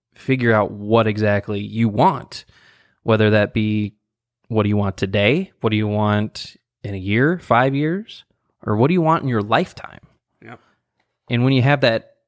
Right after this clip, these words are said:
Speaker 1: real conversation with yourself, do it in private because other people might think you're weird if you're talking to yourself, y-, you're gonna grow a lot, and you're gonna be like, "Okay,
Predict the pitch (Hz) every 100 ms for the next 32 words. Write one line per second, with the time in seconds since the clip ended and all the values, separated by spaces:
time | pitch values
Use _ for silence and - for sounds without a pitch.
0 | _ _ 120 120 151 156 - 147 139 117
1 | 131 131 131 110 107 - 98 - 147 131
2 | 78 98 - - _ _ _ _ _ _
3 | _ 110 104 92 - 113 104 98 92 -
4 | 101 92 101 98 - 101 101 98 - -
5 | 107 - - 101 85 - - - 110 107
6 | 80 - - - - - - _ _ _
7 | _ _ _ _ _ _ _ _ _ _
8 | _ _ 156 185 160 156 165 135 107 117
9 | 120 90 - _ _ - 110 117 110 -
10 | 113 120 123 123 120 127 113 120 113 -
11 | 139 247 127 -